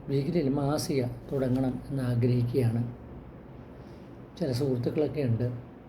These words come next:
ആ സുഹൃത്തുക്കളുടെ പേരും അദ്ദേഹം പറഞ്ഞു. പി ആർ നാഥൻ, എൻ സുബ്രഹ്മണ്യൻ,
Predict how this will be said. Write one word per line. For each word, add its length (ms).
ആ 80
സുഹൃത്തുക്കളുടെ 560
പേരും 360
അദ്ദേഹം 340
പറഞ്ഞു. 300
പി 160
ആർ 180
നാഥൻ, 400
എൻ 120
സുബ്രഹ്മണ്യൻ, 640